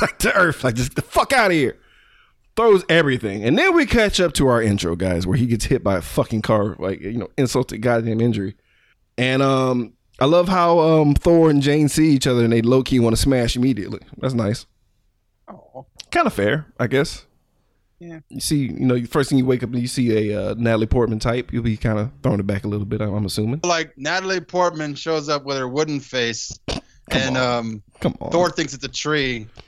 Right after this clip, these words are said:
Speaker 1: <laughs> He thinks it's Groot. <laughs>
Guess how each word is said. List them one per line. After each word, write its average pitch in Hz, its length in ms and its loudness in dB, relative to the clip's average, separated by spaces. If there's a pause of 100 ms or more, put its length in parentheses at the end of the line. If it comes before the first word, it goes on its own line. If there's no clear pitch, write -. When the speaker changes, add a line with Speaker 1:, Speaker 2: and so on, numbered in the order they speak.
(160)
Speaker 1:
<laughs> - 40 -6 (920)
He 330 120 0
thinks - 260 -2
it's 160 160 0
Groot. 143 480 0
<laughs> - 40 -16